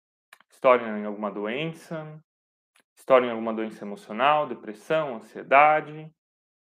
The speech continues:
Estoura em alguma outra dependência dos filhos, da mãe.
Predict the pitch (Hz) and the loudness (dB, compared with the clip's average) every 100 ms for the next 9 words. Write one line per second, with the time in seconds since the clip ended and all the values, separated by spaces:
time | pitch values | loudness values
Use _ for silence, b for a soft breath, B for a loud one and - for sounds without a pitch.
0 | _ _ _ _ _ _ _ 123 123 - | _ _ _ _ _ _ _ -14 -4 4
1 | 127 127 117 113 120 107 107 131 175 135 | 6 4 -2 -4 0 2 4 2 0 -4
2 | 117 - 113 110 131 156 113 98 - - | -8 -6 -6 -2 -2 -4 -14 -20 -14 -8
3 | 170 147 110 107 98 113 143 160 160 | -6 -8 -8 -8 -6 -6 -4 -6 -10